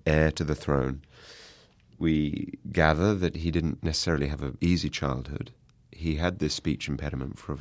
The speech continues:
from an over-, overbearing father, being forced to change being left-handed to right-handed. These things are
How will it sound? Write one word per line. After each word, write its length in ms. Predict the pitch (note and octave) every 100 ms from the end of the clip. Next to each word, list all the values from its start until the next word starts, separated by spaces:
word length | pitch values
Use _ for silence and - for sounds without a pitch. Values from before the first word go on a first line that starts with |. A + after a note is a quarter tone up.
| -
from 220 | - D#2
an 80 | D2
over-, 240 | D2+ C#2 - -
overbearing 480 | E2+ D#2 D2+ C2+ B1+
father, 480 | - D#2 C#2+ C#2+ D#2 - - - - - - - _ _ -
being 200 | F2+ D#2
forced 500 | - G2 E2+ D2+ -
to 240 | - C#2 -
change 520 | - F2+ D#2 D2 C#2 -
being 180 | D#2 C#2
left-handed 680 | D2+ - D#2+ C#2 C2+ C#2+ -
to 100 | C#2+
right-handed. 680 | D2 - D#2 D2+ B1+ B1 -
These 240 | D#2+ -
things 360 | G2 D2+ D2
are 120 | -